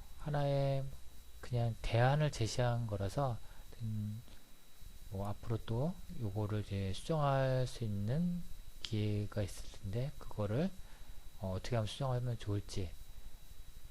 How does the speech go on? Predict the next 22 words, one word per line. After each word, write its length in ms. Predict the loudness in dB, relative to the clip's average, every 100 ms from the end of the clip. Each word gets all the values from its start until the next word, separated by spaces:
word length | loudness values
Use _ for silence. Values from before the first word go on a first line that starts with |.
| -4
또 80 | -2
저는 380 | 2 4 4 2 0
이 180 | 0
수정하는, 680 | 0 0 2 2 2 0 -2
수정하려고 720 | -2 0 2 4 2 2 2
하는 160 | 2 2
내용은 480 | 2 2 2 2 0 -4 -6
뭐 320 | -4 -2 -2 -4 -6 -6 -6 6
<clears throat> 240 | 10 10
저희도 280 | 8 2 4
얘기했지만 500 | 4 2 0 0 0 0 -4 -6 -8 -10 -10 -10 -10 -6
뭐 360 | -6 -4 -6 -6 -4
디자인의 680 | -2 2 2 2 2 0 0
그런 200 | 0 0
원칙을 1400 | -2 -2 -4 -2 0 0 0 0 -2 -2 0 0 0 -2
바탕으로 500 | -6 -6 -4 -2 -2
해서 420 | -4 -2 -2 -2 -4
수정했기 420 | -6 -4 -4 -4
때문에 400 | -4 -4 -2 -2 -4 -8 -10 -8 -10 -8 -8 -6 -6
이렇게 140 | -4
알아두고, 560 | -4 -4 -6 -4 -4 -4 -4
또 100 | -4